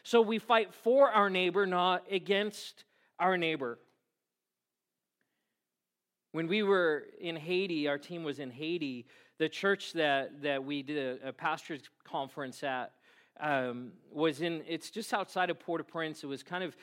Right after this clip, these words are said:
there's a, a valley, there's just a big flat area. Um, and, and this church had, had been established in this area. The pastor,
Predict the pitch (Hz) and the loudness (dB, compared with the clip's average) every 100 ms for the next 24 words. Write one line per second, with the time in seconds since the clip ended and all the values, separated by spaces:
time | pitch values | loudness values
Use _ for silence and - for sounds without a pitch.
0 | - 156 143 135 123 135 120 147 156 160 | -10 -4 -4 -4 -6 -8 -2 0 2 2
1 | 135 131 131 139 160 156 143 - 147 143 | -2 -6 -12 -18 -12 -12 -12 -8 -4 -4
2 | 143 139 131 123 123 120 _ _ _ - | -4 -8 -8 -6 -6 -8 _ _ _ -6
3 | 135 127 117 113 - _ _ 147 135 127 | -2 -2 -4 -10 -16 _ _ -14 -14 -18
4 | _ _ - 147 156 156 - 214 226 185 | _ _ -12 -6 -6 -6 -4 -4 -2 -4
5 | 156 131 - 147 156 160 143 - - 160 | -6 -10 -14 -10 -8 -8 -8 -14 -8 -4
6 | 170 185 151 - 156 143 135 156 151 131 | -2 -2 -4 -6 -10 -10 -8 -6 -6 -8
7 | - 170 180 - - 143 127 | -6 -4 -4 -6 -8 -6 -6